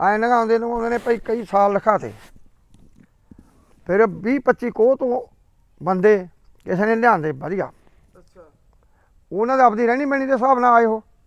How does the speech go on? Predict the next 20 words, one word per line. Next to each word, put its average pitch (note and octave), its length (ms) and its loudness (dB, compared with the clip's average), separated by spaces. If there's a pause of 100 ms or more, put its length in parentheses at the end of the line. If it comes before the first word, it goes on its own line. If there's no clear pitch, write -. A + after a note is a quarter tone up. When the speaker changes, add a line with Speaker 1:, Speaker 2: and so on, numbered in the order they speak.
(180)
Speaker 2:
ਹਾਂ। F3+ 160 -20 (100)
Speaker 1:
ਕੰਮ F3 180 -4
ਵਾਲੇ G3 180 0
ਬੰਦੇ E3+ 220 -6
ਤੇ E3 80 -6
ਵਧੀਆ F3+ 260 -4
ਲਾਣੇ E3 280 -2
ਵਾਲੇ। B2+ 200 -12 (1000)
ਉਹਨਾਂ A3 260 2
ਦੇ A3+ 80 4
ਬੱਤਖ G3+ 200 0
ਸਿਰ G3 260 -2
ਤੇ G#3+ 180 0
ਜਿਵੇਂ G3 240 -2
ਆਮ F#3+ 200 2
ਆਪਣੇ F#3+ 280 -4
ਕ-, - 100 -10
ਪੱਗਾਂ F3 480 -6
ਬੰਨ੍ਹੇ F#3+ 180 -6
ਆਏ, G3 320 -6